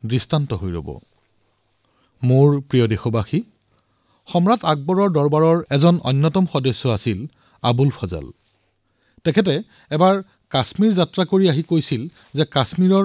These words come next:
এনে এক সৌন্দৰ্য আছে, যি দেখি অতি খঙাল ব্যক্তিৰো মন আনন্দত উথলি উঠে। দৰাচলতে তেখেতে কাশ্মীৰৰ কেশৰ খেতিৰ কথা উল্লেখ কৰিছিল। কেশৰৰ খেতি বহু শতিকা ধৰি কাশ্মীৰত কৰি অহা হৈছে।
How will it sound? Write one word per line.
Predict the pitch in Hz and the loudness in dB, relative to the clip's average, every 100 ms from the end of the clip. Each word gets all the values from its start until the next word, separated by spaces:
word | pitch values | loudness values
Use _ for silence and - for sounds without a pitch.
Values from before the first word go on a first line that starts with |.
| 180 | -2
এনে | 135 143 170 | -2 2 2
এক | 175 | 0
সৌন্দৰ্য | - 135 139 127 156 | -2 0 0 2 2
আছে, | 139 143 143 - _ _ 123 | 2 0 -2 -4 _ _ -4
যি | 139 151 | 0 2
দেখি | 120 110 143 117 92 _ _ - | 0 0 -2 -2 -4 _ _ -6
অতি | 156 185 180 - | 0 2 0 -2
খঙাল | - 131 143 160 | -4 -2 0 2
ব্যক্তিৰো | 160 - 180 165 | 0 0 0 2
মন | 131 135 143 - - - | 2 0 -2 -10 -8 0
আনন্দত | 139 147 160 117 | 2 2 0 -4
উথলি | - 113 92 | -6 -6 -6
উঠে। | - 90 - _ _ _ _ _ _ _ _ _ _ _ _ 127 | -10 -16 -16 _ _ _ _ _ _ _ _ _ _ _ _ -2
দৰাচলতে | 143 190 247 233 127 180 - _ - | 2 2 2 0 -2 -6 -10 _ -6
তেখেতে | 160 180 208 208 | -2 2 2 2
কাশ্মীৰৰ | - 139 - 185 190 196 165 _ _ - | 0 -2 0 2 4 2 -4 _ _ 0
কেশৰ | 156 - 202 | 2 2 0
খেতিৰ | 202 175 175 | 0 0 0
কথা | 170 156 | 0 -2
উল্লেখ | 131 110 107 | -2 -4 -6
কৰিছিল। | 104 82 - - _ _ _ _ _ _ - | -8 -10 -10 -14 _ _ _ _ _ _ 0
কেশৰৰ | 156 - 190 196 | 0 2 2 2
খেতি | - - 143 107 - _ _ | -2 -4 -2 -4 -8 _ _
বহু | 131 139 185 | -2 4 4
শতিকা | - 156 156 160 | 2 -4 -2 0
ধৰি | 151 160 170 _ - | 2 2 0 _ -6
কাশ্মীৰত | 139 - 147 151 | -4 -2 -4 -2
কৰি | - 127 | -2 -4
অহা | 104 90 | -4 -8
হৈছে। | 90 - | -14 -14